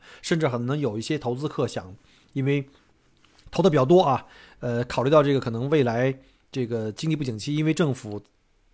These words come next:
虽然给了一些这个，呃，比如像 job keeper、job seeker 这种，呃，救市的计划，给这些失业的人员发这个，发这工资，但是到了今年三月底啊，包括小郭也是哈，作为这个失业者，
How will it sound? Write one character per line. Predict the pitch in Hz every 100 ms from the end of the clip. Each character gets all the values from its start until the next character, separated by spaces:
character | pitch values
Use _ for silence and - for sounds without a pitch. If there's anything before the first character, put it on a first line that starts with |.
| -
虽 | -
然 | 156 160
给 | 110
了 | 113
一 | 143
些 | 131 127
这 | 123
个， | 110 107 107 -
呃， | 113 104 98 - -
比 | 113
如 |
像 | 113 120
job | 143 131
keeper、 | - 160 127 98
job | - 120
seeker | - 151 117
这 | 117
种， | 107 - - - - -
呃， | 113
救 | - 156
市 | 123 185
的 | 127
计 | - 139
划， | 127 120 123
给 | 110
这 | 123
些 | 123 131
失 | - - 147
业 | 143
的 | 117
人 | 117
员 | 123
发 | 123 135
这 | 131
个， | 117 104 101 _
发 | - 127
这 | 120
工 | 131
资， | 139 139 - -
但 | - 190
是 | 180
到 | 214
了 | 170 135
今 | - 190
年 | 170 143
三 | - 190 190
月 | 160
底 | 123 104
啊， | 104 101 160
包 |
括 | 151
小 | 123
郭 | 104 147
也 | 131
是 | 101 107
哈， | 107
作 | 135
为 | 113 117
这 | 123
个 | 113
失 | - - 151
业 | 147
者， | 117 107